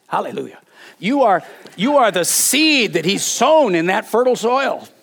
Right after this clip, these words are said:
You got the infection. You got the disease. You're the contagious one. So he puts you in the middle of that thing and then just says, "Now live it out with me. Just walk with me. Listen to me.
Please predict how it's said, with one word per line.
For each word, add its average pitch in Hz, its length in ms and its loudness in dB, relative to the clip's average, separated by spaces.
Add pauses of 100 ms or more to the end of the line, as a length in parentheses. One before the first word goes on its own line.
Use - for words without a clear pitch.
(840)
You 277 220 0
got 269 260 0
the 226 80 -4
infection. 196 640 -4 (180)
You 262 260 0
got 240 260 2
the 185 80 -4
disease. 165 640 -4 (100)
You're 254 300 2
the 320 100 -4
contagious 180 640 -6
one. 139 320 -12 (800)
So 226 200 0
he 262 160 2
puts 285 400 -4
you 294 100 -2
in 269 80 -2
the 240 80 -4
middle 277 260 0
of 254 80 0
that 208 240 2
thing 247 300 -2
and 247 100 -6
then 226 140 -6
just 202 240 -4
says, 202 180 -2
"Now 165 160 -2
live 175 220 0
it 247 80 4
out 262 220 2
with 254 120 -4
me. 226 220 -6
Just 202 220 -12
walk 180 260 -2
with 208 140 -10
me. 202 200 -6
Listen 196 280 -6
to 233 60 -8
me. 202 300 -6